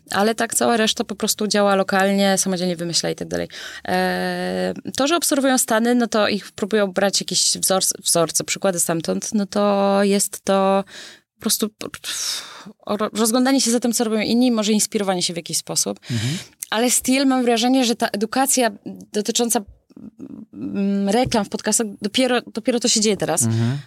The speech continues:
Speaker 1: W sensie trzeba pokazać, iść do takiego klienta. Musicie pamiętać, że na koniec dnia dla takiej pani, która siedzi w dziale marketingu jakiegoś klienta, to są, są ważne, ważne dwie rzeczy.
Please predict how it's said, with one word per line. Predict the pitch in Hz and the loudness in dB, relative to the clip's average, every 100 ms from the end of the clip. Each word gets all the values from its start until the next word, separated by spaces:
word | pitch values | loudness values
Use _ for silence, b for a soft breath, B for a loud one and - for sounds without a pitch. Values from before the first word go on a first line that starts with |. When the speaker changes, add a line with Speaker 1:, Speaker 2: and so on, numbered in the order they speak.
| - | -10
Speaker 1:
W | |
sensie | - 202 220 | -2 0 0
trzeba | 214 - 220 | 0 -2 -2
pokazać, | 226 - 247 220 214 - | -4 -2 0 0 0 0
iść | 247 240 | 0 0
do | 240 | 0
takiego | 220 196 185 | -2 -4 -6
klienta. | - 208 - 185 _ - - - | -2 -2 -2 -10 _ -14 -14 -8
Musicie | 214 214 294 | -2 0 2
pamiętać, | 262 254 226 | 2 2 0
że | 214 | 0
na | 208 | 0
koniec | 262 277 202 | 0 0 2
dnia | 202 | 0
dla | 202 | 0
takiej | 202 202 220 | -4 -2 0
pani, | 202 208 202 | 2 0 0
która | - 190 | -2 0
siedzi | 185 196 185 196 190 B B B - | 0 0 2 0 -2 B B B -2
w | |
dziale | 190 220 | 2 4
marketingu | 214 202 190 202 196 | 2 0 -2 0 0
jakiegoś | 190 185 185 | -2 -2 -2
klienta, | - 175 170 214 | -2 -2 0 -2
to | 220 220 | 0 0
są, | 226 - | 0 0
są | - 214 202 | -2 -2 0
ważne, | 226 202 202 | 0 0 -2
ważne | - 208 214 | -2 0 0
dwie | 190 254 | 0 2
rzeczy. | 247 180 175 | 2 2 -2